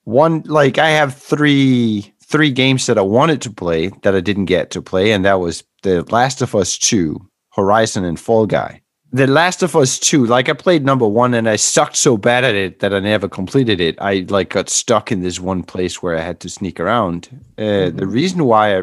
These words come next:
Speaker 1: it really caught my attention is that there's this woman called Tash Sultana,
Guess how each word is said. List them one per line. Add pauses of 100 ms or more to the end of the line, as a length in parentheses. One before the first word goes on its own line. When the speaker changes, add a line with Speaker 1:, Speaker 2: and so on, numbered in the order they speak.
(120)
Speaker 1:
it
really
caught
my
attention
is
that
there's
this
woman
called
Tash
Sultana,